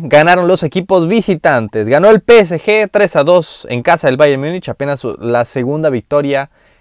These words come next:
en casa del Bayern en la historia del Paris Saint-Germain. La primera en veinticinco años, veintiséis años.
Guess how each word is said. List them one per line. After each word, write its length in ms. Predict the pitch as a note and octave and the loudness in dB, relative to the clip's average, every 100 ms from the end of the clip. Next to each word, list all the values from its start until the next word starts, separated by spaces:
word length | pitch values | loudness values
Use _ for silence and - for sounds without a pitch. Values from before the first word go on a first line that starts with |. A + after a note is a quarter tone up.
| _ | _
en 180 | D3+ F#3+ | 0 0
casa 280 | E3 E3 D3+ | 2 0 0
del 100 | A#2+ | 0
Bayern 220 | C3+ C#3 | 0 0
en 120 | A#2+ | -4
la 60 | A2+ | -6
historia 480 | A2 - D#3+ D3+ G#2+ | -8 0 2 2 0
del 100 | G2+ | -4
Paris 240 | - B2 | -4 -6
Saint-Germain. 560 | - A#2+ A#2 C#3 G3 E3+ | -6 -6 -4 -4 -2 -2
La 80 | |
primera 400 | A#2 A2+ A#2+ B2+ - | -2 -4 -2 -4 -4
en 380 | A#2 B2 A#2+ | -8 -8 -8
veinticinco 800 | A2 A2 A2 A2 - D3+ C3+ A#2+ | -6 -6 -6 -10 -8 -8 -4 -2
años, 460 | A2 C#3+ G#3+ C4+ - | -2 -2 -4 -8 -10
veintiséis 560 | - G#3 - - D3+ - | -10 -10 -8 -4 -4 -4
años. 420 | C3+ F3 A#3 - | -6 -6 -8 -12